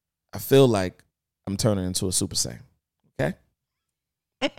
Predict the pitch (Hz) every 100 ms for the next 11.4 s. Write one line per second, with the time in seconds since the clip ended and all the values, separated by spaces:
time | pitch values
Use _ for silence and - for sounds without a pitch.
0 | - - - - 165 190 190 208 202 -
1 | - 113 120 117 131 120 113 107 113 -
2 | 90 90 85 95 _ _ _ _ _ _
3 | _ _ _ _ _ _ _ _ _ _
4 | _ _ _ _ - 175 185 175 - 180
5 | 180 180 185 - _ _ _ _ _ _
6 | _ _ _ _ - 120 110 135 160 139
7 | 135 160 170 185 - _ _ _ _ _
8 | _ _ _ _ - 311 165 135 123 -
9 | 143 127 160 233 147 123 165 127 135 123
10 | 113 107 110 98 - 78 80 - _ _
11 | _ 147 147 190